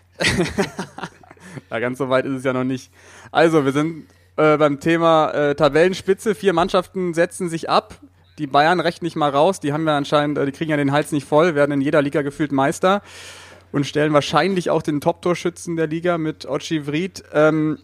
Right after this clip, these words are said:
was haltet ihr von diesem Vierkampf jetzt oben an der Spitze?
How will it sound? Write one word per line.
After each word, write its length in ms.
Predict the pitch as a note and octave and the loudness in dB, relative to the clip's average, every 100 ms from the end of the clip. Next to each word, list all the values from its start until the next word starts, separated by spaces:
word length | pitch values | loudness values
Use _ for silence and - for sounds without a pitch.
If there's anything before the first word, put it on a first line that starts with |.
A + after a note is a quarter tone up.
| _ | _
was 280 | C#3 F3 - | 0 0 4
haltet 280 | A3 A3 F#3+ | 2 4 0
ihr 200 | F3+ A3 | 2 4
von 160 | G#3+ F3 | 4 2
diesem 320 | D#3+ E3 D3+ | 0 -2 -2
Vierkampf 500 | - F#3 F#3 D3 C#3 | 0 2 4 0 0
jetzt 180 | C#3 - | -2 -2
oben 200 | C#3+ C#3 | -4 -2
an 80 | |
der 120 | C#3 C3 | -2 -4
Spitze? 500 | - C#3 - A2+ | -6 -10 -6 -6